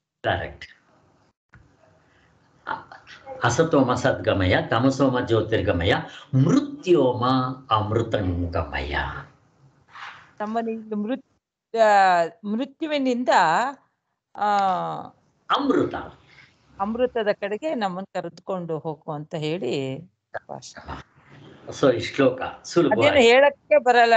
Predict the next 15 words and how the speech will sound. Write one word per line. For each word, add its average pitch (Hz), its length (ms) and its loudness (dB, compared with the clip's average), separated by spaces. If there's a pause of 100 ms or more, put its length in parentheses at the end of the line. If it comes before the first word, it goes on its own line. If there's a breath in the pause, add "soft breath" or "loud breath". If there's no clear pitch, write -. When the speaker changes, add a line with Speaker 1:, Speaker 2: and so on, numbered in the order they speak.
Speaker 2:
ಡಾಕ್ಟ್ರೆ, 196 420 0
ಅದೆಷ್ಟು 175 680 -10
ಟ್ರೈ 208 140 -2
Speaker 1:
ಹಾ. 208 100 -4
Speaker 2:
ಮಾಡ್ತೀನಿ, 190 640 -8 (240)
ಹೇಳಕ್ಕೆ 262 560 0
ಬರಲ್ಲ. 196 360 -2 (440)
ಒಂದ್ 190 180 0
ನೂರಲ್ಲ, 247 400 4
ಇನ್ನೂರು 208 480 0
ಸಾರಿ 214 240 2
ಅರ್ಥ 196 260 -2
ಕೇಳಿದೀನಿ, 170 560 -8
ಹೇಳಕ್ಕೆ 233 400 -2
ಬರಲ್ಲ. 143 360 -6